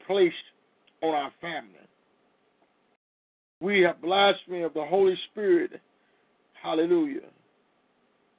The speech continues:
These spells, hallelujah, that is turning our leaders into pay, into pigs this morning. The worship of the image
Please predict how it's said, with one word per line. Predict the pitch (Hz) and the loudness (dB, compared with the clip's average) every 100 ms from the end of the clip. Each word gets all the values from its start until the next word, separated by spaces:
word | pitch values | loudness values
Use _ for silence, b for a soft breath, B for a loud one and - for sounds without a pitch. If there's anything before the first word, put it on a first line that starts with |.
| _ _ _ _ - | _ _ _ _ -6
These | 202 196 - - | -6 -6 -10 -12
spells, | - 208 214 185 156 123 - - | 0 4 6 4 2 -6 -16 -18
hallelujah, | 165 165 170 170 143 127 - _ _ _ 151 | -8 -4 0 0 0 -6 -12 _ _ _ -2
that | 160 | -2
is | 147 - - | -2 -8 -4
turning | 214 202 185 170 - _ _ _ 165 | 0 0 -2 -8 -18 _ _ _ 2
our | 180 175 | 4 4
leaders | 175 214 190 160 | 2 0 0 0
into | 170 156 | -4 -10
pay, | 160 180 202 190 185 | -8 2 6 6 2
into | 156 151 | -10 -12
pigs | - - 214 180 160 - | -14 -10 2 2 2 -6
this | 131 147 | -20 -12
morning. | 147 127 107 104 117 _ _ _ _ _ _ _ _ _ _ _ _ _ _ _ - _ _ _ | -8 -8 -10 -14 _ _ _ _ _ _ _ _ _ _ _ _ _ _ _ _ -20 _ _ _
The | 156 151 139 | 2 2 -2
worship | 151 202 220 - 180 156 - _ _ _ _ _ _ _ | -6 0 0 0 0 -2 -6 _ _ _ _ _ _ _
of | 170 180 165 143 139 | 2 4 4 0 -4
the | 160 160 202 | -6 0 0
image | 214 180 | 0 -2